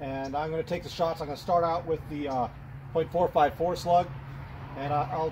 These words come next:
do, uh, I don't know, I guess, uh, I don't have actually a whole lot of these bigger lubed and sized slugs, so I've got at least ten of them there. So I'll do a five shot spread,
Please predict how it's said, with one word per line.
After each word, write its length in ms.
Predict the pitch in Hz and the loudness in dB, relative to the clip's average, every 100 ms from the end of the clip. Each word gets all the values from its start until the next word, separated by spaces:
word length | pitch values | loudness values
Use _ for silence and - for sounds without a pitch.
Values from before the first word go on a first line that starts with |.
| 135 | -2
do, 300 | 170 175 165 | -2 2 4
uh, 260 | 151 143 - - - - - - - - - - - - - - - | 6 4 0 -8 -8 -8 -8 -8 -8 -8 -8 -10 -10 -10 -8 -10 -10
I 40 | |
don't 100 | 143 | -4
know, 60 | 139 | -2
I 80 | 135 | 0
guess, 320 | 156 - 160 | -2 0 0
uh, 40 | |
I 200 | 135 143 | 2 2
don't 100 | 165 | 0
have 160 | 156 151 | -2 -2
actually 320 | 143 147 - | -2 -4 -6
a 40 | |
whole 200 | 117 151 | -2 0
lot 220 | 147 147 143 | 2 2 0
of 80 | |
these 100 | 131 | -4
bigger 240 | - 151 143 | -4 -2 -2
lubed 260 | 131 143 | -2 -2
and 120 | 127 123 | -4 -2
sized 320 | 147 147 135 | 0 0 -2
slugs, 480 | - 151 151 - - - - - - - | 0 0 -2 -8 -10 -8 -8 -8 -8 -4
so 200 | 131 127 | -2 0
I've 180 | 135 123 | -2 -2
got 160 | 143 | -2
at 60 | 135 | -2
least 180 | 135 - | -6 -8
ten 140 | 147 135 | -6 -6
of 100 | 113 | -4
them 120 | 120 | -4
there. 180 | 120 123 - - - - - - - | -6 -8 -12 -14 -14 -14 -14 -14 -4
So 100 | 135 | 0
I'll 120 | 135 | 0
do 400 | 185 185 180 160 - - - - - | 0 -2 -2 -4 -8 -16 -16 -14 -12
a 60 | |
five 280 | - 156 160 | 0 2 2
shot 280 | - 160 143 | 4 4 4
spread, 480 | - 160 151 131 | 2 4 4 4